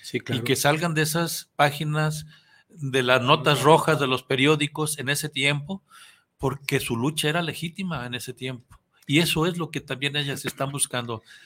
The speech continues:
Speaker 2: Y, y, y todas las luchas de las madres, de los desaparecidos, es válida tanto ayer como hoy,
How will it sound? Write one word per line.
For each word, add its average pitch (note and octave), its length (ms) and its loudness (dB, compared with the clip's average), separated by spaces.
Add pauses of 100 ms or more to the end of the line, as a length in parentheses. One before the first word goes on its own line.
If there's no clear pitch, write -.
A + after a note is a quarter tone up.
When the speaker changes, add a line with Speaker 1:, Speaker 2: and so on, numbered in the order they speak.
(300)
Speaker 2:
Y, C3+ 160 2
y, D3 360 0
y C3+ 60 -2
todas D#3+ 260 0
las D#3 140 0
luchas D#3 460 -8
de C3 100 -2
las A#2 160 -2
madres, D#3 580 -2
de B2 100 -4
los A#2 140 -6
desaparecidos, C3 960 -8
es C#3 180 -6
válida D3 400 -2
tanto C#3+ 320 -2
ayer C3+ 540 -2
como A#2+ 380 -6
hoy, F#3 180 -6